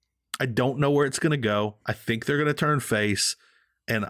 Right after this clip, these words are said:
I'm hoping this has something, uh, something to do with it, 'cause I want some clarity on where they're going, and also what's gonna happen with Tully now that he's not with them.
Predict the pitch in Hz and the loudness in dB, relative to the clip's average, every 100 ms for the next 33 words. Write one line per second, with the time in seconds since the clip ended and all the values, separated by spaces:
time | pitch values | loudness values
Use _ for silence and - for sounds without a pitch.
0 | - 104 95 147 156 131 127 120 117 120 | -6 -6 -2 -2 0 0 2 2 0 0
1 | 110 123 107 117 104 - 107 - - 147 | 0 -2 -2 0 -2 -4 -8 -4 -2 -2
2 | - 113 104 107 101 98 98 - 107 110 | 0 0 0 2 2 2 0 -4 -2 0
3 | 127 123 117 - 101 - 117 107 95 95 | 0 0 -2 -4 -6 -4 -2 0 0 -2
4 | 92 92 95 92 92 110 107 107 101 - | -2 -2 -2 -4 -2 -2 0 -2 -4 -10
5 | - - _ _ - 101 123 - 175 139 | -20 -20 _ _ -4 -2 -2 0 0 0
6 | - 143 139 131 139 127 - 143 135 113 | 0 0 0 0 0 0 0 0 2 2
7 | 110 113 110 117 117 113 101 120 131 | 0 0 0 0 -2 -2 -2 -2 -4